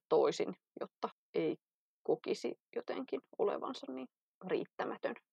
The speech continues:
siihen, mitä maailma minusta haluaa ja jotenkin näin, niin joo,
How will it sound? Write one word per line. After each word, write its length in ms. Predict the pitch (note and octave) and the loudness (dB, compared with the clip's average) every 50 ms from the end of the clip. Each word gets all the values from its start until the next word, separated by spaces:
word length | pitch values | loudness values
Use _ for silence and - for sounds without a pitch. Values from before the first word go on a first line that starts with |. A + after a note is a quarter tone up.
| _ _ _ _ | _ _ _ _
siihen, 360 | - - - - A3+ B3 B3 | -10 -6 -6 -4 -4 -4 -6
mitä 280 | A#3+ B3 C4 - C4+ B3 - - _ _ _ _ _ _ _ - | -6 -8 -8 -8 -10 -10 -10 -14 _ _ _ _ _ _ _ -2
maailma 480 | F#3 F#3 F3+ F3 E3+ D#3 D3 D3+ D#3+ - | 0 2 4 4 6 6 6 4 4 2
minusta 540 | - G#3 F#3 F3 E3+ D#3+ E3 D#3+ - - G3 | 0 -2 -2 -2 -2 -2 -4 -6 -6 -4 -4
haluaa 600 | F3 - D#3+ D3 D#3+ F3 - - - - - - | 0 4 6 6 6 8 6 6 6 6 6 6
ja 120 | D3 - - - - - _ _ _ _ _ _ - - _ - | 6 4 2 0 -6 -14 _ _ _ _ _ _ -20 -18 _ -8
jotenkin 680 | - - - - - - - A#3+ - - A#3+ - - | -8 -8 -6 -6 -6 -6 -6 -6 -6 -6 -4 -4 -2
näin, 520 | - - - - - - - - - - - | 0 0 2 2 2 0 0 -2 -2 -4 -4
niin 240 | - - - - - - _ _ _ _ _ _ _ _ _ _ _ _ _ - | -2 -2 -2 -4 -4 -6 _ _ _ _ _ _ _ _ _ _ _ _ _ 0
joo, 280 | E3 B2+ G#2 F#2+ - | 2 4 6 4 4